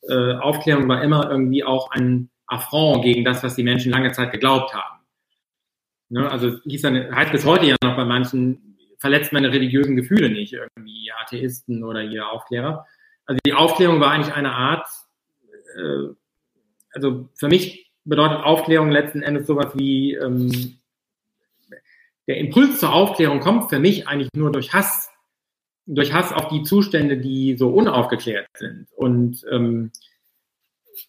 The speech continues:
das, bei Lenin sowieso hatten wir ja gerade schon, aber bei Marx war das eigentlich auch so, dass man gesehen hat, er hat eigentlich sehr,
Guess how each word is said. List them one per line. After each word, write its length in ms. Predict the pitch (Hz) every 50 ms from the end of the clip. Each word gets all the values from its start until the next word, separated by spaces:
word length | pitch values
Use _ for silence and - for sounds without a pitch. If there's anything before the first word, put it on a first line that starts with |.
| - - - _ _ - - - - -
das, 380 | - 131 - - 131 - 139 135
bei 100 | 139 131
Lenin 360 | 127 135 156 180 175 156 143
sowieso 400 | 160 147 139 139 156 175 185 160
hatten 160 | 160 156 147
wir 80 | 139 139
ja 60 | 135
gerade 220 | 135 139 147 151
schon, 200 | 147 - 160 151
aber 180 | 143 135 131 131
bei 120 | 127 127
Marx 600 | 127 123 127 139 147 160 - - - - - - _ _ _ _ _ _ _ _ _ _ _ _ _ _ _ - - - - - - - - - - _ _
war 220 | - 123 131 131 131
das 120 | 135 -
eigentlich 260 | - 147 135 123 -
auch 240 | - 143 165 175 170
so, 100 | 160 135
dass 140 | 135 127 127
man 140 | 131 127 120
gesehen 360 | 120 120 131 139 143 139 127
hat, 140 | - - -
er 160 | - 117 117
hat 200 | 139 - - -
eigentlich 360 | 120 123 123 123 123 120 123
sehr, 1160 | 120 123 127 127 135 135 139 139 139 139 139 - 139 127 123 123 123 120 120 120 120 117 120